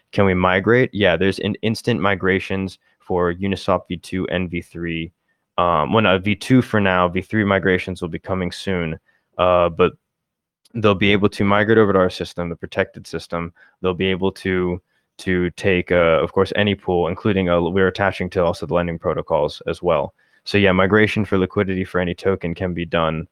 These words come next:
uh, on day one. And as far as, uh, as our pools, most of the liquidity will be added by community members or people that do it themselves, therefore giving you guys the power and not me.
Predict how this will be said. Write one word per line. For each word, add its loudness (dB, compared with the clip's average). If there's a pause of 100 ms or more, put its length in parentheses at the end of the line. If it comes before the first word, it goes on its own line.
uh, 4
on 0
day -2
one. 2 (360)
And 0 (280)
as -2
far 4
as, 0
uh, 2
as 0
our 2
pools, -4
most 0
of -2
the -2
liquidity -4
will -2
be -4
added -2
by -4
community -4
members -4
or -12
people -6
that -2
do -4
it -8
themselves, 0
therefore -2
giving -6
you -2
guys 0
the -18
power -4
and -8
not -4
me. -20